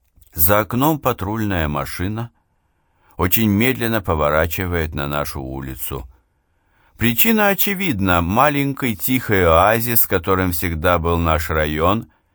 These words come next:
сейчас скорее напоминает горячую точку или зону бедствия, а эпицентром стал наш дом. Люди в чёрной униформе снуют у входа,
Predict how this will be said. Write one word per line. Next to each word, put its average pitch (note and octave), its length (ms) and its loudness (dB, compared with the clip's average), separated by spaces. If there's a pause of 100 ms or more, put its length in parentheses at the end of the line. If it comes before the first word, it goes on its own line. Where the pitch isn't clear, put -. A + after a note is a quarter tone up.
(340)
сейчас E3 540 0
скорее D3 420 -2
напоминает B2+ 720 -2
горячую G#2 600 0
точку A#2 440 -4
или G2 220 0
зону G2 380 0
бедствия, E2+ 760 -4 (100)
а E2+ 260 2
эпицентром B2 800 -4
стал A#2+ 480 -2
наш F2 380 0
дом. - 440 -12 (720)
Люди F#2+ 480 2
в E2 100 -8
чёрной F2+ 500 2
униформе G#2 680 2
снуют G#2 680 0
у D#2+ 100 -2
входа, E2+ 520 0